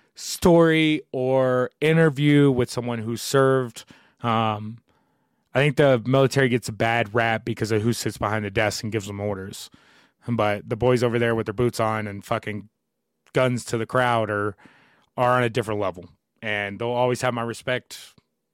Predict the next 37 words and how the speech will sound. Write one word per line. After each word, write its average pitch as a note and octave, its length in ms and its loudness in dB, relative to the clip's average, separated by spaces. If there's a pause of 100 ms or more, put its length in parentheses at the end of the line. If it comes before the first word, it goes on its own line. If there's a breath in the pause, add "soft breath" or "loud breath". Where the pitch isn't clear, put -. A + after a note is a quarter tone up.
(180)
unless, B2+ 640 -4
you B2+ 100 -6
know, A2 160 -4
our C3 160 -6
government C3 360 0
makes C3 180 -2
them C3 120 -2
do B2+ 100 -2
something B2+ 220 -2
stupid. C3+ 380 -2
And F#2+ 120 -10
if F#2+ 100 -18
that's A#2 200 -8
the - 80 -20
case, C3+ 360 -10 (540 soft breath)
I E3+ 140 -2
wholeheartedly C#3+ 600 2
believe C3+ 280 4
our C3+ 80 4
military C#3 400 4
would C#3 120 0
turn C#3+ 160 0
against C3 240 -4
our C3 60 -2
government A#2+ 340 -2
and G#2 80 -6
be A#2+ 80 -6
like, A#2+ 160 -6
"Fuck - 380 -4
you, A#2+ 200 0
that's A#2 200 -6
not A#2 160 -2
why A2 120 -4
we're G#2 160 -4
here." F#2 240 -16 (640 soft breath)
You G#2 220 0
know? F#2+ 160 -4